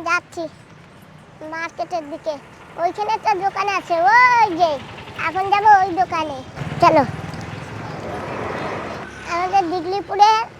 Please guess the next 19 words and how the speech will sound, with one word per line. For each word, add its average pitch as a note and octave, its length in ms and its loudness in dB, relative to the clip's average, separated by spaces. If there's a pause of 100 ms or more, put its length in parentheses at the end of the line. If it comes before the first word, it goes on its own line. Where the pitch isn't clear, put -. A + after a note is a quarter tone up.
(560)
সন্দেশের F#4+ 760 2 (600)
যে E4 80 6 (100)
ডাইসটা, F4+ 500 2 (640)
অনেক F4+ 180 4 (100)
জায়গা G4+ 180 4 (100)
খুঁজেছি, F#4+ 440 -4 (180)
অনেক E4+ 240 0
জায়গায় F#4 280 2 (220)
পাইনি। F4 380 0 (560)
আর D#4+ 200 2 (120)
এটা F4 240 0 (300)
জানি E4 260 -2 (100)
না, G#4+ 80 4 (100)
হয়তো F4+ 240 2 (100)
অন্য F4+ 160 0 (140)
কোনো F#4 160 -2 (140)
দোকানে F4+ 280 0 (140)
থাকতে D#4 300 -2 (100)
পারে, F#4+ 200 6